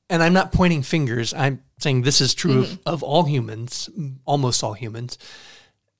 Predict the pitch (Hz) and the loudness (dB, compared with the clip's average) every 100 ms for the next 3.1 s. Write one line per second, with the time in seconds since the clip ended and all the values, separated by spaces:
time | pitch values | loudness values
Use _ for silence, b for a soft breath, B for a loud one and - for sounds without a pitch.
0 | 214 143 147 143 - _ _ _ _ _ | -6 2 2 2 -4 _ _ _ _ _
1 | _ _ 160 - 160 156 160 123 139 127 | _ _ -2 4 4 6 4 4 4 4
2 | 139 135 120 120 - 117 117 - 117 113 | 4 2 2 0 0 -2 -4 -6 -4 -4
3 | - | -6